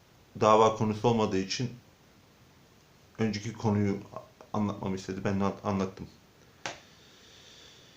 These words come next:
Ne yaptımsa vatan için yaptım. Vatanı sevdiğim için yaptım. O meydana çıkıp konuştuklarım, bağırmam, söylediklerim. Nezarette bana olay tutanağı imzalattılar.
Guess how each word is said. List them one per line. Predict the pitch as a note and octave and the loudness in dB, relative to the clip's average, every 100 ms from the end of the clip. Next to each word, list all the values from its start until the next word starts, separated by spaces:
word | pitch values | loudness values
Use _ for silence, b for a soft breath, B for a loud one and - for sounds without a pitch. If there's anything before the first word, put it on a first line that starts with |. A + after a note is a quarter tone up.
| b b b - _ _ - | b b b -20 _ _ 4
Ne | F#3 | 8
yaptımsa | G#3 G3+ G3 F#3 G3+ G3+ F#3 E3 D#3+ C3+ C3 | 8 8 4 6 8 10 12 12 10 8 8
vatan | D#3 F#3+ F3+ | 8 10 8
için | - B2+ | 8 8
yaptım. | A2 - G#2 G2+ | 6 4 2 6
Vatanı | A#2 D3 C#3+ | 6 6 4
sevdiğim | C3+ C3 B2 B2+ B2 | 4 6 8 8 6
için | - G2 | 4 0
yaptım. | F#2 - E2+ b b b b b - - - - - - | -2 -4 -12 b b b b b -20 -20 -20 -20 -14 -2
O | A#2+ | 4
meydana | A#2+ A#2 A#2 A#2 - | 6 6 4 2 0
çıkıp | - - - | -4 -6 -4
konuştuklarım, | A#2+ A2+ - - A2 G#2+ G2+ G2 - - - - A2+ | 0 0 -2 0 2 4 0 -6 -14 -20 -20 -10 4
bağırmam, | A#2 A#2 G#2+ G2+ G2 | 8 8 6 2 2
söylediklerim. | - A2 G2+ G#2 - F#2+ F2 - - _ b b b b b b b b b - | 2 2 2 0 0 0 -2 -10 -20 _ b b b b b b b b b 4
Nezarette | A#2+ C#3 E3+ E3 E3+ D#3+ | 6 10 8 8 4 6
bana | D#3+ E3 C3 | 8 8 8
olay | C#3 D#3 D#3 | 8 6 4
tutanağı | - D3+ D#3 | 4 6 8
imzalattılar. | C3 A#2 G#2+ - G#2+ C3 C3 - - | 8 6 4 2 2 2 2 -6 -12